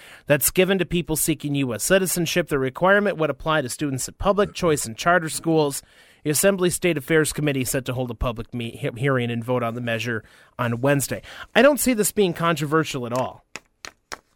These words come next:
that kids should have to pass a, uh, a civics exam. You know, you have to learn the same thing that we would want. Okay, you were born with citizenship, great, but you have to learn the same things that people who want to earn their citizenship.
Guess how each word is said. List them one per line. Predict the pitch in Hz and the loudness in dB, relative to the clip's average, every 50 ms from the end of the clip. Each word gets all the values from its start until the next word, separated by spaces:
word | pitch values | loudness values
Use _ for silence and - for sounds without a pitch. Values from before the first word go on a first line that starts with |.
| _ _ _ _ _ | _ _ _ _ _
that | - 143 139 135 | -4 -4 -4 -2
kids | - 190 190 156 - | 0 0 2 2 0
should | - 170 139 | -4 -4 -2
have | 156 151 143 - | 0 -2 0 -2
to | - | -4
pass | 131 - - 156 143 135 123 - - | -4 -2 0 0 0 0 0 -2 -2
a, | 147 135 120 117 117 | -2 -2 -2 -2 -4
uh, | 117 110 107 104 104 - _ _ _ _ _ - - | -4 -6 -6 -8 -10 -12 _ _ _ _ _ -16 -10
a | |
civics | - - - - 190 170 139 123 - - - | -8 -4 2 2 2 2 2 -4 -6 -8 -10
exam. | 123 113 107 127 120 107 101 80 95 - _ _ _ _ _ _ _ _ _ _ _ _ _ _ _ - _ | -10 -8 -8 -8 -6 -6 -8 -12 -14 -18 _ _ _ _ _ _ _ _ _ _ _ _ _ _ _ -14 _
You | - 147 135 143 147 | -8 -8 -4 -2 -2
know, | 143 139 | -2 -2
you | 143 143 180 196 | 0 2 4 4
have | 190 185 - | 4 2 0
to | - 160 | -2 -2
learn | 156 160 156 151 | 0 0 0 0
the | 139 131 | -2 -4
same | - - 185 180 170 | 0 0 0 0 0
thing | 156 - 170 156 147 147 147 139 - _ - - - - - - _ | -2 -2 -2 -2 -2 -4 -6 -8 -10 _ -20 -20 -20 -20 -20 -8 _
that | - 160 160 147 | 4 4 4 4
we | 147 175 180 | 2 0 0
would | 160 165 151 | -2 -2 -2
want. | 143 151 151 143 143 143 135 131 - 139 | -2 -2 0 0 0 -2 -2 -6 -10 -10
Okay, | 151 143 156 151 - 170 | -6 -6 -4 -2 -2 -2
you | 160 170 185 | 0 2 2
were | 180 180 | 2 2
born | 156 143 170 196 196 196 190 | 2 2 2 4 4 4 2
with | 170 156 | 0 -2
citizenship, | - - 160 156 139 - - 143 - - 139 - - | -2 -2 -2 -2 -4 -4 -6 -4 -4 -4 -4 -4 -2
great, | - 151 156 165 165 156 - 143 | 2 4 4 4 4 0 -4 -8
but | 143 131 - - | -10 -8 -4 -2
you | 165 156 | -2 -2
have | 139 160 165 151 - | 0 -2 -2 -4 -2
to | - 147 | -4 -2
learn | 139 147 139 135 131 | 0 0 0 0 0
the | 143 | -2
same | 135 - 165 160 147 | 0 0 2 0 0
things | 127 147 143 143 131 117 | 0 -2 -2 -2 -2 -6
that | 131 - | -10 -8
people | - 147 135 - - 127 123 | -6 -8 -6 -4 -6 -6 -6
who | - 123 123 120 113 107 101 - _ _ _ _ _ _ _ _ _ _ _ - - | -6 -6 -8 -6 -8 -10 -14 -16 _ _ _ _ _ _ _ _ _ _ _ -8 -2
want | 139 147 139 131 | 0 0 0 0
to | - - - | -4 -4 0
earn | 165 151 143 135 | 2 2 2 2
their | 123 117 | -2 -4
citizenship. | - - - 147 117 110 - - 113 110 - - 127 98 - | -6 -6 -6 -4 -6 -6 -8 -8 -8 -8 -6 -8 -8 -10 -12